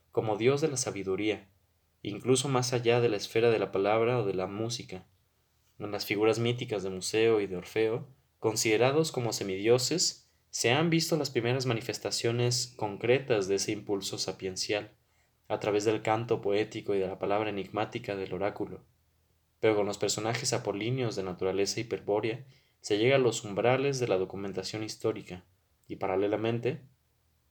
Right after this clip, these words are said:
y paralelamente, surgen sus capacidades individuales. Con ellos la sabiduría de Apolo revela por primera vez, en concreto, su manifestación en determinados individuos.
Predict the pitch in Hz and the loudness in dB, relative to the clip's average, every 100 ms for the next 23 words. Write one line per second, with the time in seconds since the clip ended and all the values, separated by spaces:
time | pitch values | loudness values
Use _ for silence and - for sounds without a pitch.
0 | _ _ _ - 101 98 101 101 101 104 | _ _ _ -8 -2 0 2 0 -2 -4
1 | 107 131 165 - - 131 131 151 131 120 | -4 -4 -4 -8 0 2 4 2 0 -2
2 | 110 - - 113 110 107 110 101 95 98 | -2 -2 -2 -2 -2 -4 -4 -6 -2 0
3 | 92 90 - - _ _ _ _ _ _ | 0 -4 -14 -18 _ _ _ _ _ _
4 | _ - 131 170 185 156 117 110 101 101 | _ 2 4 4 4 4 2 -2 0 0
5 | 123 120 107 - 127 123 135 120 123 143 | 4 4 2 2 2 2 0 0 0 0
6 | 127 110 101 - - 110 117 151 127 139 | 2 2 0 -8 -4 -4 0 0 2 0
7 | 180 - - _ - 107 110 104 120 135 | 0 -6 -10 _ -10 -6 -4 -2 0 0
8 | 135 185 - _ _ - - 113 110 107 | 0 -6 -8 _ _ -10 -4 -4 -4 -4
9 | 113 113 - 131 156 143 123 98 104 107 | -4 -6 -4 -4 0 -2 0 -4 -4 -2
10 | 127 135 135 107 98 98 98 92 - - | 0 0 -4 -8 -10 -8 -8 -10 -14 -20